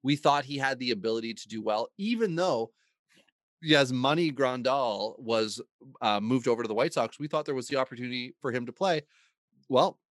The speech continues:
we were right. He did, he did good things. He helped out fantasy owners. Now he's ranked at seventeenth for us on the Dingers big board. I feel, Ty, like, this is probably where he's gonna sit the next few years, and he's gonna provide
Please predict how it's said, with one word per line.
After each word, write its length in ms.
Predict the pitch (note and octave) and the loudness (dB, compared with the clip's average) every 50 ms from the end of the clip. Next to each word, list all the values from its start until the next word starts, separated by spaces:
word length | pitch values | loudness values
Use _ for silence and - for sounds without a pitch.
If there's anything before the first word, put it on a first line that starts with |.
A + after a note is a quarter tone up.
| _ _ _ _ _ _ _ _ _ _ | _ _ _ _ _ _ _ _ _ _
we 140 | A#2 A2 A#2+ | -2 0 2
were 160 | B2 B2+ B2+ | 4 4 4
right. 280 | B2 C3+ C3+ B2+ G#2 G2+ _ _ | 4 4 4 2 2 -2 _ _
He 180 | _ - - A2+ | _ -14 -12 -8
did, 240 | G2 - A#2 A2 A2 - | -2 0 -2 -2 -2 -6
he 140 | - A2+ A2+ | -8 -6 -2
did 180 | A#2 A#2 G#2 | -2 -2 -2
good 200 | - A#2 G#2+ - | 0 -2 -2 0
things. 280 | - E3+ F3+ F3 D3+ - | 0 0 0 0 -2 -6
He 100 | - A#2 | -8 -4
helped 220 | A2 A2 - - | -4 -4 -2 -2
out 120 | G#2 F#2+ - | -4 -4 0
fantasy 320 | C#3 C#3 C#3 C3 - C#3 | 0 -2 0 -2 -4 -4
owners. 280 | B2 A#2 A#2+ B2 - _ _ _ _ _ _ _ _ - | -4 -4 -6 -8 -12 _ _ _ _ _ _ _ _ -2
Now 400 | A#2+ A#2+ B2+ C3+ C3+ C3 C3 A#2 | 0 2 4 4 2 2 0 -4
he's 320 | A#2+ - A#2+ A#2 A2 - | -6 -6 -6 -6 -4 0
ranked 240 | A2+ A2 A2 G2+ A2+ | 0 0 0 0 -6
at 80 | F#2+ - | -8 -2
seventeenth 420 | - G#2+ G2+ F#2+ - G#2 G2+ F#2+ | -2 -2 -2 -2 -8 -10 -10 -10
for 140 | - - G2 | -8 -8 -8
us 120 | F#2+ - | -6 -6
on 100 | G2+ F#2+ | -8 -10
the 60 | F#2+ | -8
Dingers 300 | F#2+ G2+ G2 G2+ G2 - | -10 -10 -10 -10 -12 -6
big 160 | - A2 G2 G2+ | -6 -6 -4 -2
board. 180 | G#2+ G#2+ A2 - | -4 -4 -4 -6
I 160 | - C3+ F#3+ G3+ | -6 -6 -6 -6
feel, 400 | _ - D#3 D#3+ D#3 C#3+ - _ _ _ _ _ - | _ -4 -4 -2 -2 -4 -6 _ _ _ _ _ -4
Ty, 180 | G#2+ G#2 G#2+ | -2 -2 0
like, 180 | A2+ A2 A2+ G#2 | 0 -2 -6 -8
this 140 | B2+ B2 - | -8 -10 -10
is 60 | - | -12
probably 300 | - - B2+ C3 B2 A#2 | -4 -2 -2 0 0 0
where 140 | A2 A2 G#2+ | -2 -2 -4
he's 100 | G#2 - | -4 -6
gonna 180 | - G#2+ G#2 | -10 -14 -12
sit 300 | - - - C#3+ A#2+ - | -8 -2 -2 -2 -2 -2
the 80 | - G#2+ | -8 -10
next 240 | A2 G#2 G#2 - - | -10 -10 -10 -10 -10
few 160 | - A2 G#2 | -6 -6 -4
years, 400 | G2+ G#2+ B2 B2 G2 F#2+ G2 - _ _ _ _ _ - | -2 -2 0 0 -2 -2 -4 -10 _ _ _ _ _ -8
and 80 | - C3 | -4 -2
he's 140 | C#3 C3 - | -2 0 0
gonna 160 | E3+ F#3 G3+ | -2 -2 -2
provide 640 | - C#3 A#2+ G2 A2 B2 D3 C3+ G#2 F#2+ F#2 - | -4 -6 -4 -2 0 0 0 0 -2 -4 -6 -12